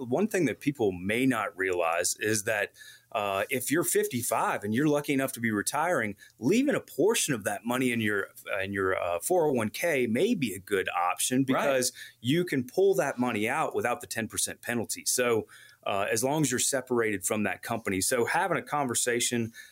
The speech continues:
Speaker 1: with, uh, with somebody and determining if that, if that's gonna be the case, or if maybe there's some better investment options by moving it out into a self-directed I R A.
Speaker 2: Yeah, and Morgan, another thing that we, we like to tell everybody about, you know,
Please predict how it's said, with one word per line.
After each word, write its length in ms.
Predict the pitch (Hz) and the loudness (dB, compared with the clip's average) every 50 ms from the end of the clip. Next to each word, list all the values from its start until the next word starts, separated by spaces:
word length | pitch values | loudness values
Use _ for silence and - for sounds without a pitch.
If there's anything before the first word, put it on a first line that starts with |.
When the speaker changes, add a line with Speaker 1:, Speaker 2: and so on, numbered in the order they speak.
| _ - | _ -8
Speaker 1:
with, 460 | - 110 107 107 104 98 - - - | -2 0 0 2 2 0 -2 0 0
uh, 240 | 104 98 98 98 - | 0 2 0 0 0
with 160 | 107 110 107 | 0 0 0
somebody 500 | - - 135 131 131 127 123 123 123 123 | 2 0 2 2 2 2 2 2 0 0
and 200 | 123 110 107 104 | 0 -2 -4 -4
determining 640 | 98 101 95 - - 139 147 143 139 131 120 110 104 95 | -4 -4 -6 -4 -2 0 2 2 2 2 2 0 -2 0
if 220 | 110 123 117 - | 0 -2 -2 0
that, 200 | - 123 113 107 - 110 - _ | -2 -2 -4 -4 -6 -12 -14 _
if 160 | - - - - | -10 -6 -2 -2
that's 220 | 123 127 127 - | -2 -2 -2 -2
gonna 120 | - 131 | 0 0
be 120 | 120 123 123 | 2 2 0
the 80 | 101 | 0
case, 440 | - - 104 98 113 170 202 - - - - - - - - | -2 -2 0 0 2 2 0 -2 -4 -6 -10 -20 -18 -6 0
or 280 | - 127 139 143 139 | 2 4 4 4 4
if 200 | 127 127 120 - | 2 0 -2 0
maybe 380 | 110 107 123 139 151 151 151 147 | 0 2 2 4 2 2 2 2
there's 220 | 123 131 123 - | 2 2 0 0
some 120 | - 107 92 | -2 -4 -4
better 280 | - - 107 110 120 | -4 -2 -2 0 0
investment 480 | 117 107 95 95 104 104 - - 101 95 | 0 -2 0 -2 -2 -2 -2 -4 -4 -2
options 440 | 98 101 98 - - - 101 95 92 | -2 -2 -2 -2 -2 -4 -2 -4 -2
by 160 | - 90 90 | -2 -4 -2
moving 300 | 92 95 107 101 98 95 | -2 -2 0 0 0 0
it 80 | 92 90 | 0 0
out 180 | 87 87 90 | 0 -2 -4
into 260 | 90 90 87 - - | -4 -6 -6 -6 -6
a 60 | 87 - | -4 -4
self-directed 580 | - - 90 - - - 82 82 - - 87 | -2 -2 -4 -6 -6 -8 -10 -8 -6 -4 -4
I 140 | 85 85 82 | -4 -2 -2
R 140 | 80 78 73 | -2 -4 -4
A. 80 | 67 - - _ - | -6 -8 -12 _ -4
Speaker 2:
Yeah, 260 | 143 147 160 160 147 | -2 -2 0 0 0
and 80 | 135 131 | 0 0
Morgan, 280 | 143 156 170 208 196 | 0 0 0 0 0
another 340 | 165 147 143 139 147 208 214 | 0 2 2 2 2 0 0
thing 260 | 208 156 127 120 120 | 0 0 0 0 2
that 180 | 117 117 117 110 | 2 2 2 2
we, 220 | 120 135 143 131 123 | 2 2 2 2 2
we 120 | 123 139 | 2 2
like 160 | 143 156 156 | 2 2 0
to 80 | - 135 | 0 -2
tell 260 | 127 - 139 156 175 | -2 0 0 2 2
everybody 380 | 156 123 110 101 104 101 98 95 | 2 2 2 2 2 2 2 2
about, 360 | 92 101 98 98 98 - - | 2 2 0 0 0 -2 -2
you 100 | 123 131 | 0 0
know, 340 | 139 131 123 120 120 - | 2 2 4 2 2 0